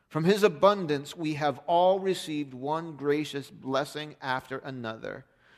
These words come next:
For the law was given through Moses, but God's unfailing love and faithfulness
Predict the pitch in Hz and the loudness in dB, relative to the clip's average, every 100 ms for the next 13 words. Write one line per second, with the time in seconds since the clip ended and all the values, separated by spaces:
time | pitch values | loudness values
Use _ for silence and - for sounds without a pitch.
0 | _ - 143 135 131 147 170 180 180 147 | _ -6 -2 0 4 6 8 6 4 0
1 | 151 135 120 117 117 127 135 127 110 - | -6 -6 -10 -12 -6 -4 -4 -4 -10 -14
2 | - - - _ _ _ _ _ _ _ | -14 -18 -20 _ _ _ _ _ _ _
3 | 113 113 147 156 147 147 135 131 131 127 | -2 4 6 6 4 -2 -6 -6 -4 -4
4 | 117 117 117 - 110 - 117 117 110 104 | -2 -2 -2 -6 -12 -4 -2 -2 -8 -16
5 | 110 - | -16 -20